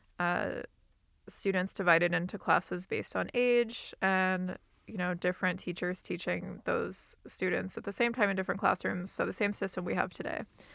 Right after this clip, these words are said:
So that was really big, and that was the first, um, actual,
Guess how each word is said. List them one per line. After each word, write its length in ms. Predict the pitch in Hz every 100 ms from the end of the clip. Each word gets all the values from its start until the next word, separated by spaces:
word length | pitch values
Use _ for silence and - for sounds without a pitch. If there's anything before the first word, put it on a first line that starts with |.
| - - -
So 120 | - 220
that 40 |
was 200 | 214 208
really 240 | 208 202
big, 260 | 196 180 180
and 80 | 180
that 60 |
was 100 | 175
the 80 | 185
first, 480 | 185 190 185 - - -
um, 500 | 180 180 165 196 190 - -
actual, 560 | 190 - 185 180 170